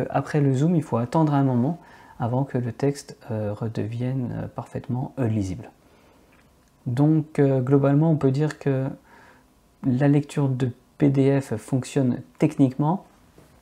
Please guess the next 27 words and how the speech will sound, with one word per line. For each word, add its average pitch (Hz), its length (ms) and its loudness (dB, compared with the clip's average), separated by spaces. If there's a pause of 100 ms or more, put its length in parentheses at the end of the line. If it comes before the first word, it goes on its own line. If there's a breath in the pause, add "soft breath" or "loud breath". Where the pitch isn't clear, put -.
(240)
mais 113 120 4
que - 60 -8
ça 131 120 4
va 123 100 8
vraiment 147 320 4
dépendre 139 380 4
beaucoup 139 480 0
du 131 160 -4
type - 360 -4
de 120 80 0
document 120 540 -2
que 123 80 -2
vous 117 160 -4
allez 107 240 0
vouloir 113 440 -4
voir 110 460 -4
avec 117 360 -4
cette - 260 -10
liseuse. 104 400 -8 (960 soft breath)
Alors - 200 -4
ensuite, 147 460 -2 (220)
euh, 110 80 -8
je 104 80 -8
vais 107 60 -6
passer 123 540 -6
à 117 80 -8
la 104 300 -8